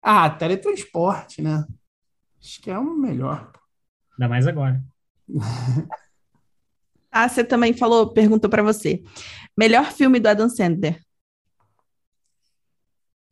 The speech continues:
Speaker 1: Cara, é, é Joias Brutas, mas ele não é bem um filme do Adam Sandler, apesar de ser um filme do Adam Sandler. Então, assim, além de Joias Brutas, eu acho que é aquele,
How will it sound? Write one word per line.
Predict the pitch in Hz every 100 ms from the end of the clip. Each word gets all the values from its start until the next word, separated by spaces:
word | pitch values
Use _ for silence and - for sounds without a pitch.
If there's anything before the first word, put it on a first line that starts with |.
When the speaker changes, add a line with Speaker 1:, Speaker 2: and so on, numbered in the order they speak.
| _
Speaker 1:
Cara, | 262 247 214 160 147 139 _ _ - - _ _ _ _
é, | 233 233 - 220 220 226 226 233
é |
Joias | 190 214 208 196
Brutas, | 139 151 160 165 202 220 - - -
mas | 190 208 262 254 160 - - - _ -
ele | 233 254
não | 262
é |
bem | 240 240
um | 262
filme | 254 240
do | 240
Adam | 240 254
Sandler, | - 214 214 185
apesar | 170 160 170 175
de | 170
ser | 185
um |
filme | 175 180
do | 175
Adam | 175 208
Sandler. | 196 185 165 156 127 - _ _ _ 196
Então, | 160 214
assim, | 220 214 - 214 156 - _ _
além | 196 208 226 269
de | 247
Joias | 208 202 196
Brutas, | 165 190 214 208 175
eu | 180
acho | 180 190 190 -
que | 190
é | 185
aquele, | 185 - 185 190 185 175 123 117